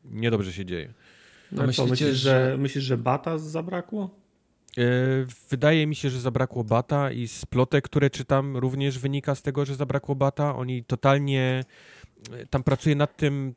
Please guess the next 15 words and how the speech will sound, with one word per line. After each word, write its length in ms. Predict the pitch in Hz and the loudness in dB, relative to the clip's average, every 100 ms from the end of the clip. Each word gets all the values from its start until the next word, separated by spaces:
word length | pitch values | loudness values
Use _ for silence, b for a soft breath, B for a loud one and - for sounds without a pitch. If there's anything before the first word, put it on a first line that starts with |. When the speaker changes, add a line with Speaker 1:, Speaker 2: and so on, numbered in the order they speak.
| _ | _
Speaker 1:
tyle 220 | - 196 | 4 8
ludzi, 500 | 175 156 110 98 98 - | 8 8 4 -4 -8 -12
którzy 220 | - 123 - | -8 -6 -6
są 120 | 123 | -4
podzieleni 480 | 131 117 135 127 127 | -2 0 -2 -2 -4
na 60 | |
tak 280 | 117 143 147 | -2 -2 -2
różne 380 | 135 135 131 123 | -2 0 2 0
części 420 | - 147 143 139 | 4 4 4 2
tej 160 | 127 120 | 2 2
gry 340 | 117 117 110 131 | 4 4 4 2
i, 280 | 107 107 131 | -6 -8 -8
i, 140 | 117 | -8
i 40 | 110 | -6
świata, 540 | - 143 120 117 127 | -2 0 0 -2 -4